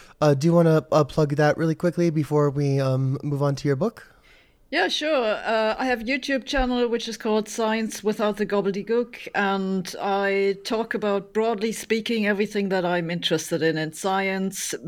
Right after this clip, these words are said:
Speaker 2: But naturally, since I'm a physicist, I talk about physics a lot.
Speaker 1: Cool. So what, I guess, um, drove you to, uh, write this book?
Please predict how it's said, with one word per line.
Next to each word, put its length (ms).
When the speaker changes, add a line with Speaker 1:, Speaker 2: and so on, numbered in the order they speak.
Speaker 2:
But 320
naturally, 440
since 280
I'm 160
a 40
physicist, 580
I 80
talk 280
about 220
physics 340
a 80
lot. 340
Speaker 1:
Cool. 320
So 520
what, 220
I 40
guess, 300
um, 440
drove 260
you 140
to, 420
uh, 180
write 280
this 160
book? 400